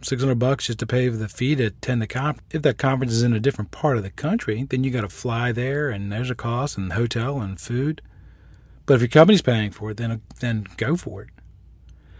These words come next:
Now, how does an employer view somebody who has certifications? I can speak for this on both sides, 'cause I've been on the side, on the,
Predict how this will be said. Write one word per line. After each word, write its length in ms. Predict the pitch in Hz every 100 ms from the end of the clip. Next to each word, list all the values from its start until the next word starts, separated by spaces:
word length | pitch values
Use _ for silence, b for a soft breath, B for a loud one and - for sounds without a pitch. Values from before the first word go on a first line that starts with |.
| b b
Now, 180 | 156 147
how 160 | - 208
does 180 | 269 -
an 60 |
employer 540 | 156 - - 208 208 165
view 260 | 135 185
somebody 400 | 202 131 113 113
who 160 | 123 165
has 240 | 139 127
certifications? 560 | 131 120 113 147 127 113
I 80 | 170
can 140 | 214
speak 280 | - 214 208
for 80 | 143
this 120 | 131
on 100 | 123
both 160 | 135
sides, 260 | 123 160 113
'cause 140 | -
I've 160 | 123 123
been 120 | 123
on 100 | 123
the 60 | 117
side, 340 | - 120 120
on 180 | 113 104
the, 180 | 104